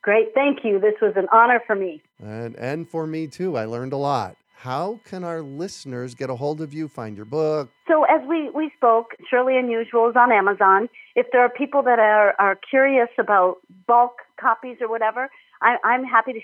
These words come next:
Speaker 1: share my email. I'm definitely in LinkedIn as well as another way to communicate.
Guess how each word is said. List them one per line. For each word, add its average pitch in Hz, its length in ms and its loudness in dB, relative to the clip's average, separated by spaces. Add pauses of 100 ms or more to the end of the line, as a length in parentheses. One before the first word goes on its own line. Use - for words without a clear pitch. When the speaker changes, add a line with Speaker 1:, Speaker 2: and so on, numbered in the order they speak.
Speaker 1:
share 233 140 0
my 220 180 -2
email. 190 440 2 (340)
I'm 208 140 0
definitely 254 440 0
in 240 160 0
LinkedIn 226 640 2 (320)
as 214 160 2
well 196 240 4
as 208 80 -8
another 202 320 0
way 190 160 0
to 190 160 -10 (140)
communicate. 202 760 0